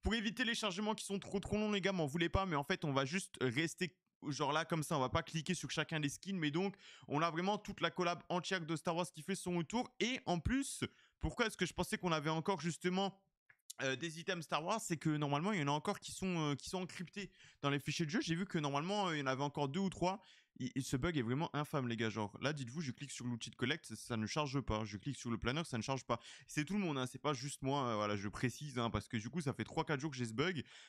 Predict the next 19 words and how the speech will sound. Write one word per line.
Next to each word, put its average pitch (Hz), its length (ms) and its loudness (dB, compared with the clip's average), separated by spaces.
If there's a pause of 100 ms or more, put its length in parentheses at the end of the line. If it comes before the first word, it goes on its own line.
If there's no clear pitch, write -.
(100)
Mais, 120 340 2
euh, 113 300 2
en 110 60 2
fait, 156 140 0
tout - 140 -4
le 156 60 2
monde 170 160 2
a 120 160 4
littéralement 127 480 0
ce 135 160 0
bug, 135 260 0
donc 117 220 0
c'est, 107 180 -10
c'est 113 140 -8
un 143 80 -2
petit 180 160 -10
peu 214 160 -2
chiant. 220 420 -2 (600)
Donc, 226 420 2